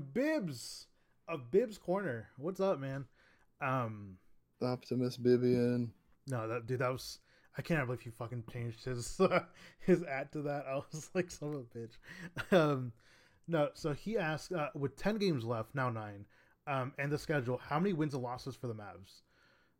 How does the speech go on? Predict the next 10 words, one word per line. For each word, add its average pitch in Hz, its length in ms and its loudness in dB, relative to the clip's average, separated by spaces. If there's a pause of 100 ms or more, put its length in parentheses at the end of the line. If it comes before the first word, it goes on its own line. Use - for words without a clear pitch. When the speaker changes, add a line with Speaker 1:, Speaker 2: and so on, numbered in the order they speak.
Speaker 1:
So, 135 600 2
um, 120 500 -4 (440)
obviously 151 240 4
Washington, 127 400 0
we 117 100 -2
just 117 200 -6
won 113 120 -4
that 110 180 -8
one. 113 140 -10
Uh, 117 260 -8